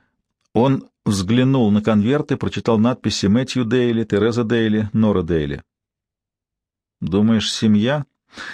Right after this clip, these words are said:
Я пожал плечами. "Родные и близкие. С кого-то надо начинать". Снайпер взглянул на небо, тёмное, словно вечером. Первые крупные капли дождя падали на землю совершенно всерьёз. Толпа рассасывалась,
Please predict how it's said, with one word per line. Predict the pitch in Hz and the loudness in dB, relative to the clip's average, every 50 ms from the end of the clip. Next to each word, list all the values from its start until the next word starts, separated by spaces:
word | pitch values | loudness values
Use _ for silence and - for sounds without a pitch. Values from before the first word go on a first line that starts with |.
| - - - - - - _ _ _ _ | -18 -20 -20 -20 -20 -20 _ _ _ _
Я | - - 92 113 147 | -4 -2 0 0 2
пожал | 160 - 156 127 151 156 143 | 2 2 2 2 2 0 0
плечами. | - 139 120 - - 156 156 131 | 0 -2 0 0 0 2 2 2
"Родные | 107 104 117 113 120 160 196 190 160 | 2 2 2 2 0 0 0 0 0
и | |
близкие. | 117 104 120 127 113 - - - 82 78 - - _ _ _ _ _ | 0 0 0 0 -2 -4 -6 -8 -10 -10 -10 -14 _ _ _ _ _
С | - - | -12 -4
кого-то | - - 123 135 147 127 - 104 | 0 2 2 2 2 2 2 2
надо | 113 143 147 127 | 2 2 2 0
начинать". | 113 98 - - 95 80 69 - _ _ _ _ _ _ _ _ _ _ _ _ | 0 -2 -2 -2 -2 -2 -4 -4 _ _ _ _ _ _ _ _ _ _ _ _
Снайпер | - - - 95 104 120 120 - - 101 - - _ - | -10 -4 0 2 2 2 2 0 0 -2 -2 -6 _ -12
взглянул | 98 87 90 107 113 117 113 101 | -8 -2 0 2 4 4 4 4
на | 101 101 | 4 2
небо, | 104 113 143 160 131 113 98 82 78 - _ _ _ _ _ _ | 2 2 2 2 2 0 0 0 -2 -8 _ _ _ _ _ _
тёмное, | - - 123 135 135 127 120 110 104 98 | -4 0 2 2 2 2 2 2 2 0
словно | 95 - 107 101 95 104 | 0 0 0 2 2 2
вечером. | 104 101 110 101 - - 90 87 82 - - - _ - - - - - _ _ _ - | 2 2 0 0 0 0 0 0 -2 -4 -6 -12 _ -20 -20 -20 -20 -20 _ _ _ -2
Первые | 123 135 156 151 139 139 135 | 0 0 2 2 2 2 0
крупные | 127 - 131 135 135 - 120 117 | 0 0 0 0 2 2 2 2
капли | 107 - 120 120 117 117 | 2 2 0 2 2 2
дождя | 101 107 107 101 101 123 135 131 | 2 2 2 2 2 0 -2 0
падали | - 120 113 107 104 98 98 | 0 0 0 2 2 2 2
на | 98 98 | 0 0
землю | 90 98 127 127 123 117 | 0 0 0 0 0 0
совершенно | 101 - 95 95 - - 110 107 104 | 0 -2 -2 -2 0 0 0 0 0
всерьёз. | - - 101 98 92 87 78 - - - _ _ _ _ | 0 -2 0 0 0 0 -2 -4 -8 -14 _ _ _ _
Толпа | - 95 98 - 127 | -2 -2 0 2 2
рассасывалась, | 110 95 85 - - - 135 151 143 - 151 143 135 131 123 - | 0 0 0 -2 -2 -2 -2 -2 -2 -2 -2 -2 -2 -2 -4 -6